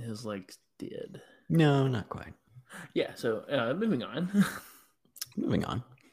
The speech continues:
Speaker 2: So, Bobby, why do people become a serial killer?
Speaker 1: For one of those four reasons that you just listed out is what I'm gonna guess. <laughs>
Speaker 2: Well, that's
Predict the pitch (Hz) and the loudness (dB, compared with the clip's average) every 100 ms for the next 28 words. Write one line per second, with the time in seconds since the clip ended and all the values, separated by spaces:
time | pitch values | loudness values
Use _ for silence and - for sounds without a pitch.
0 | - - - - - _ _ - - 101 | -20 -20 -20 -20 -20 _ _ -8 0 2
1 | 92 90 85 98 120 87 - - - _ | 4 2 2 2 2 -2 -8 -10 -16 _
2 | _ - _ - 80 113 127 87 - - | _ -20 _ -6 0 2 2 0 -2 -4
3 | 78 80 - 82 87 - 120 - - 82 | -4 -4 -2 0 0 2 2 0 -2 -6
4 | 82 85 _ _ _ _ - 135 143 190 | -6 -10 _ _ _ _ 6 8 12 12
5 | 185 156 - 180 185 175 185 160 135 156 | 12 10 6 10 12 12 12 10 8 6
6 | 156 151 170 165 - 143 165 117 117 113 | 6 6 6 4 6 8 8 8 4 2
7 | 123 117 117 151 131 - - 208 - - | 2 2 4 4 4 2 0 -2 -4 -20
8 | _ _ - _ _ _ - - _ 131 | _ _ -20 _ _ _ -20 -20 _ 4
9 | 143 143 131 - 101 110 131 131 117 - | 8 10 10 8 4 6 6 6 2 -6
10 | - - - - | -4 0 0 -2